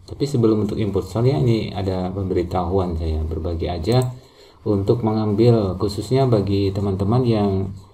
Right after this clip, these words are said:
berencana untuk monetize atau sudah monetize ini, jangan mengambil musik yang punya hak cipta ya. Di sini untuk youtube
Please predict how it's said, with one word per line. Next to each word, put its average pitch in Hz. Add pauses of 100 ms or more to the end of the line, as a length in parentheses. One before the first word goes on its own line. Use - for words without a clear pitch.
(400)
berencana 95
untuk 101
monetize 95
atau -
sudah 92
monetize 95
ini, 117 (1500)
jangan 98
mengambil 117 (400)
musik 107
yang 101
punya 95
hak 92
cipta 95
ya. 95
Di 98
sini 107
untuk 98 (540)
youtube 101